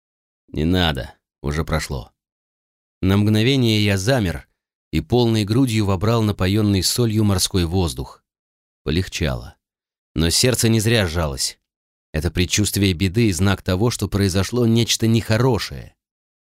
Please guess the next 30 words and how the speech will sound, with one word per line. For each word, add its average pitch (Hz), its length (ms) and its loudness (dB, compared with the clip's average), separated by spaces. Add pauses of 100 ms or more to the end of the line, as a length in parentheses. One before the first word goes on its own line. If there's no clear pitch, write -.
(120)
Мы 82 140 2
с - 120 2
Идором 127 340 2
покинули 113 380 0
дом 101 240 0
купца 127 480 -2 (380)
и 151 60 2
направились 127 540 2
к - 60 -10
постоялому 98 640 0
двору. 85 460 -2 (600)
Добрались 85 540 0
до 123 80 0
него 120 280 2
и 110 60 2
решили 135 320 0
перед 117 180 0
сном 131 280 0
выпить 131 320 -2
немного 120 400 2
медовухи, 117 720 0 (240)
поговорить 107 640 0 (280)
и 151 60 0
обсудить 139 460 0
события 113 500 0
минувшего 98 540 0
дня. 78 360 -2 (680)
Однако 104 440 0
не 95 120 2
успели. 76 500 -4